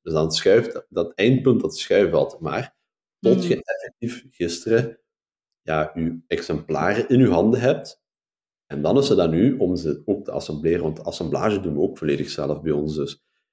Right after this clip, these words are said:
Speaker 1: ehm, ja, nu weet ik wel echt van, "Oké, binnen dit en een paar weken heb ik het product wel echt volledig klaar." En
Speaker 2: Ja.
Speaker 1: dat is, dat is wel een, een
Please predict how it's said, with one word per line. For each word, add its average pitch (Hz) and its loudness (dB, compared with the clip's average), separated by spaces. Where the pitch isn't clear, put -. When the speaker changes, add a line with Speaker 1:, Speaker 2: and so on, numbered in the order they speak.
Speaker 1:
ehm, 76 -2
ja, 78 2
nu 95 4
weet 101 6
ik - -6
wel 87 2
echt 82 -2
van, 82 -2
"Oké, 71 -4
binnen 71 -4
dit 82 2
en 95 2
een 92 -2
paar 80 0
weken 76 -2
heb 78 -2
ik 80 -2
het - -6
product 73 -6
wel 62 -8
echt - -16
volledig - -16
klaar." - -14
En 160 -6
Speaker 2:
Ja. 165 0
Speaker 1:
dat 98 2
is, - -10
dat 87 2
is - -8
wel 82 4
een, 73 -2
een 73 -8